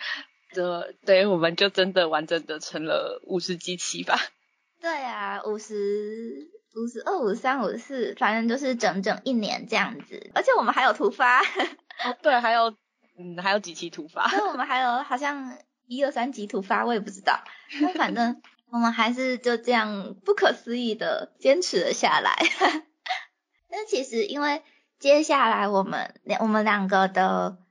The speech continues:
Speaker 2: 规划变动都蛮剧烈的，<laughs> 但是我们没有想要暂停这个节目，只是接下来可能会因为其他的工作因素或者是生活上需要处理的事情，可能会请假个几期，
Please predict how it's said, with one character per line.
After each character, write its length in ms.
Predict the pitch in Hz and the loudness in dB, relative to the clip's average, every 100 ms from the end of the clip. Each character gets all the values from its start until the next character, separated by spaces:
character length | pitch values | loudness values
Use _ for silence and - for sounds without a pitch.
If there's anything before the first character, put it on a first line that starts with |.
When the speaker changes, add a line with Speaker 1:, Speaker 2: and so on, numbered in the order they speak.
| _ | _
Speaker 2:
规 300 | _ 294 294 | _ 2 2
划 320 | 302 320 247 202 | 2 4 4 4
变 420 | 247 240 190 196 | 0 -2 -2 -2
动 380 | 226 196 185 190 | 0 0 -4 2
都 520 | 196 185 180 175 - _ _ - | 2 2 -2 -6 -12 _ _ -2
蛮 240 | 190 196 | 0 0
剧 220 | 294 254 | -4 -8
烈 260 | 233 233 - | -4 -6 -6
的， 120 | - - - 311 | -8 -4 -2 -4
<laughs> 280 | - _ _ | -6 _ _
但 140 | 349 370 | -6 -2
是 80 | |
我 120 | 392 247 | 0 0
们 140 | 202 | 0
没 160 | 170 170 | 0 2
有 180 | 165 | 2
想 240 | 208 - - | 0 -2 0
要 360 | 170 143 - _ - | 0 0 -2 _ -4
暂 200 | 311 226 | -2 0
停 240 | 214 185 | -2 -4
这 80 | 170 | 0
个 120 | 190 | 0
节 260 | 180 135 92 | 0 -4 -8
目， 260 | 160 139 - | -8 -10 -10
只 120 | 226 | -8
是 200 | 214 233 | -2 -2
接 180 | 233 214 | 0 -2
下 220 | 220 202 | 2 2
来 160 | 175 170 | 2 0
可 180 | - 170 | -2 -4
能 220 | 160 165 | -4 0
会 180 | 190 185 | 2 2
因 260 | 180 170 | -2 -4
为 440 | 165 165 160 160 _ _ | -2 -2 -2 -6 _ _
其 180 | - 214 | -10 -6
他 240 | 208 214 214 | -2 0 4
的 380 | 208 202 196 | 4 6 4
工 240 | 196 233 269 | 4 2 4
作 160 | 262 | 4
因 240 | 214 208 233 | 4 2 -2
素 240 | 226 196 | 0 0
或 220 | 214 190 | 2 2
者 100 | - | 2
是 460 | 196 202 185 - - | -4 -2 -2 -4 -6
生 180 | 226 226 | 0 2
活 140 | 190 | 2
上 240 | 196 196 190 | 0 0 2
需 80 | |
要 160 | 190 185 | 2 2
处 160 | 190 170 | 0 -2
理 120 | 156 | -2
的 100 | 190 | -4
事 100 | 190 | -6
情， 220 | 185 - | -6 -10
可 100 | 196 | -6
能 160 | 160 175 | -2 0
会 100 | 202 | 0
请 220 | 196 202 | -2 -2
假 160 | 196 190 | 0 0
个 120 | - | -2
几 180 | - - | -10 -16
期， 340 | - - 240 | -16 -16 -18